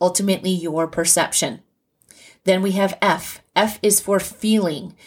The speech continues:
Feeling is a vibration in your body caused by your thoughts. Then we have A. A is for action or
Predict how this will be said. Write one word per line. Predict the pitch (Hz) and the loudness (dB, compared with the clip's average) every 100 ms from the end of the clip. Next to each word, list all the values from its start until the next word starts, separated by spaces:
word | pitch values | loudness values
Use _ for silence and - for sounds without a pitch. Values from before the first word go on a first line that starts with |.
| - _ | -20 _
Feeling | 220 226 220 | 0 2 2
is | 202 | 2
a | 190 | 2
vibration | 185 180 170 170 202 214 208 | 2 0 0 0 2 2 2
in | 202 196 | 2 2
your | 196 | 0
body | 175 156 160 165 - _ - | 0 0 -4 -10 -18 _ -8
caused | - 170 180 - | 0 2 2 0
by | 170 | -6
your | 170 165 | -4 -6
thoughts. | 156 151 139 - - - _ _ _ _ _ _ _ | -2 -2 -2 0 0 0 _ _ _ _ _ _ _
Then | - 170 | -6 -4
we | 175 | -4
have | 185 202 - - | -2 -2 -4 0
A. | 226 208 165 151 - | 2 2 -2 -8 -4
A | 202 214 226 | 0 2 2
is | 196 - | 0 0
for | 185 175 - | 0 0 -2
action | 165 160 - 202 254 262 _ _ - | -4 -2 -2 -2 -4 -8 _ _ 0
or | 185 190 226 220 | 2 2 2 -4